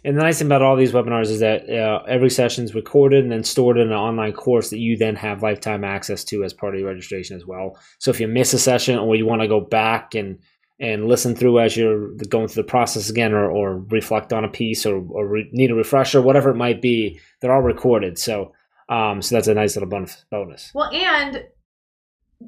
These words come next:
Speaker 2: they're not only recorded, but I really feel like this is important. They're recorded and they're uploaded within twenty-four hours.
Speaker 1: Yes.
Speaker 2: So if you're an educator in this webinar, you're not, like, missing sessions and then they're all uploaded at the end, similar to how we do some of our live series, 'cause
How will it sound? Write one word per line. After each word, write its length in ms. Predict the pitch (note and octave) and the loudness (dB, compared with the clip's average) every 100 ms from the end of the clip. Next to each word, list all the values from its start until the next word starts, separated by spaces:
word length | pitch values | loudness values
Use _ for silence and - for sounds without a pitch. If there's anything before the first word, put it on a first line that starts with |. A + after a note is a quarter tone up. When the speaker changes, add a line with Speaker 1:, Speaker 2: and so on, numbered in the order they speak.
| - _ | -20 _
Speaker 2:
they're 180 | - D4 | -4 -2
not 160 | D#4+ G4 | 0 0
only 200 | A#4+ F#4 | 0 -2
recorded, 380 | D4 E4+ F4 B3+ | -2 0 2 2
but 80 | |
I 160 | B3+ C4 | 2 2
really 280 | C#4+ G#4 A4+ | 2 2 4
feel 100 | F#4 | 2
like 120 | E4+ | 0
this 140 | D4+ | 0
is 80 | C4+ | 0
important. 560 | B3+ A#3+ C#4 G#3+ F3+ - _ _ | -2 0 0 -2 -6 -12 _ _
They're 160 | D4+ G4 | 0 2
recorded 640 | G#4 - F4 F#4+ C#4+ C4 | 0 -2 -2 2 2 2
and 100 | C4+ | 2
they're 140 | C#4 B3 | 2 4
uploaded 500 | C#4+ D#4+ D#4+ D4+ B3+ | 2 4 2 2 2
within 280 | B3+ C4+ B3 | 0 -2 -4
twenty-four 500 | B3 B3 A#3 G#3+ - | -4 -4 -2 0 2
hours. 360 | G3+ G3+ - | 2 0 2
Speaker 1:
Yes. 420 | B2 G2+ - - _ | 0 0 -6 -12 _
Speaker 2:
So 140 | - | -4
if 100 | C#4 | -2
you're 180 | B3+ E4+ | 0 -2
an 80 | F4+ | 0
educator 540 | C#4+ D4 D4 C4+ B3 | 0 -2 -4 0 2
in 180 | B3 C4 | 2 0
this 180 | B3 - | -2 -2
webinar, 760 | G#3+ A#3 B3 G3+ F#3 F#3 F#3+ - - | 0 0 2 4 4 2 -4 -14 -10
you're 300 | A3+ C4+ D4 | 0 2 4
not, 340 | D#4 D#4 - - | 4 4 2 -2
like, 240 | B3+ A#3+ G3+ | 2 2 0
missing 640 | A3+ A#3 B3 - B3 A#3 | 0 2 2 0 -2 -2
sessions 1000 | - A3+ A#3 - G#3 F#3+ F3+ F#3 F#3+ - G#3+ | -2 0 0 0 -2 -2 -2 -4 -6 -8 -6
and 120 | G#3+ | -2
then 100 | G#3 | 0
they're 160 | G3+ - | 2 4
all 160 | G#3 | 6
uploaded 400 | G#3 G#3 G#3 G3 | 4 4 0 2
at 140 | G3 G3+ | 0 2
the 120 | F#3+ | 0
end, 280 | G#3+ G#3+ G3+ | 2 2 0
similar 340 | C4+ C4+ B3 | -2 2 2
to 60 | A3+ | 4
how 180 | G#3+ G#3+ | 2 2
we 80 | |
do 80 | G#3 | 0
some 160 | G#3 G#3 | -2 0
of 60 | |
our 160 | F3+ F3+ | 2 4
live 280 | F#3+ G#3+ G#3+ | 4 4 2
series, 500 | - A3 G#3 G3 G3 | -2 -2 0 -2 -4
'cause 220 | A3 F#3+ | -6 -8